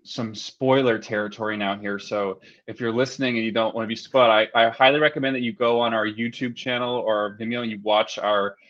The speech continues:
uh, little animated movie that we put out. It's ex-, it's extremely good. And I'm not just saying that because we made it, but it's very good. But es-, but essentially, we put on invisible,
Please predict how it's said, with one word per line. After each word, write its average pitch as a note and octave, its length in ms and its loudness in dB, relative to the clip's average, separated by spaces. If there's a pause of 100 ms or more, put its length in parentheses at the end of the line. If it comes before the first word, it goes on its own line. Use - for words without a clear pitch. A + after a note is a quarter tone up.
(240)
uh, G2 220 4
little G#2+ 380 0
animated A2 600 -2 (180)
movie A#2+ 340 0
that C3+ 120 6
we C#3 80 2
put D3+ 180 -4
out. D3 140 4
It's B2 120 -8
ex-, - 380 -12
it's - 160 -16
extremely C#3 800 0
good. G2+ 380 0 (280)
And G#2+ 120 -4
I'm A2 100 -4
not B2+ 160 2
just - 220 -14
saying A#2 240 -2
that G#2 180 -2
because G#2 420 -8 (340)
we A2+ 140 -4
made G#2 300 2
it, F2 240 -4
but G2 100 -6
it's G2+ 120 -8
very A2 320 0
good. G2+ 280 -4
But A#2 160 0
es-, - 180 -6
but - 140 0
essentially, D#3 380 0
we D3 140 0
put F#3 180 0
on D#3+ 180 2
invisible, B2 760 -4